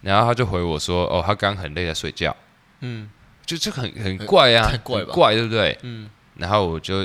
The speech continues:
Speaker 1: 那天就是，反正就是，就一直轮回这个过程，一直找他，然后一直回一个不相干的问题，然后问他哪来都不打，电话也不接。
Speaker 2: 嘿，知道什么事哦？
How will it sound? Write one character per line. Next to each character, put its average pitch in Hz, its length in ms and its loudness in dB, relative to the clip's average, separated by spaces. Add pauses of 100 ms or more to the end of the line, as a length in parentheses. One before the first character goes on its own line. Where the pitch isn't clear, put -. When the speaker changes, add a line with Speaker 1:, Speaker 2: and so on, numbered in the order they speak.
(100)
Speaker 1:
那 101 100 -8
天 101 320 -6
就 98 100 -10
是， 90 540 -6
反 98 160 -2
正 117 80 -2
就 143 160 -2
是， 117 100 -2 (120)
就 123 120 -2
一 131 80 0
直 110 140 -2
轮 85 160 0
回 87 160 -4
这 - 100 -12
个 101 100 -6
过 87 180 -6
程， - 180 -10
一 104 80 -10
直 101 80 -10
找 - 180 -4
他， 80 160 -4
然 80 140 -2
后 87 60 0
一 101 40 -6
直 101 60 -6
回 85 200 -8
一 - 20 -8
个 85 80 -6
不 92 120 -10
相 82 180 -4
干 80 140 -6
的 76 60 -8
问 78 160 -8
题， 67 80 -16
然 80 100 -6
后 92 60 -4
问 92 100 -4
他 98 140 -2
哪 90 120 -6
来 69 80 -12
都 80 60 -10
不 - 80 -14
打， - 140 -4
电 92 160 -6
话 92 80 0
也 82 60 2
不 - 100 -10
接。 80 260 -4 (220)
Speaker 2:
嘿， 98 240 -10 (160)
知 - 140 -10
道 135 140 2
什 95 120 -6
么 92 80 -12
事 98 100 -10
哦？ 90 140 -6